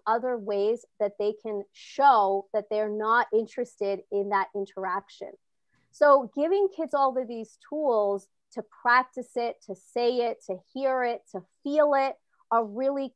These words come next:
key for them to be able to go off into the world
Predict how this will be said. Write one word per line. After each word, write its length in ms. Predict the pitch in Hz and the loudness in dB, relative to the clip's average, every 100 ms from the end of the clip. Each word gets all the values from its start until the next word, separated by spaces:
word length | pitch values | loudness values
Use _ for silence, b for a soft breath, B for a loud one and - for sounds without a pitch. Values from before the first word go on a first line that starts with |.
| - | -12
key 280 | 247 240 240 - | -8 -8 -8 -8
for 100 | 220 | -4
them 400 | 220 214 220 226 - | -2 -2 -4 -8 -16
to 80 | |
be 140 | 214 - | -14 -6
able 180 | 208 208 | -6 -6
to 100 | 202 | -8
go 220 | 208 202 - | -6 -6 0
off 240 | 220 247 262 | 2 2 -2
into 200 | - 226 | -10 -8
the 100 | 208 | -4
world 400 | 196 196 190 | -2 -2 -2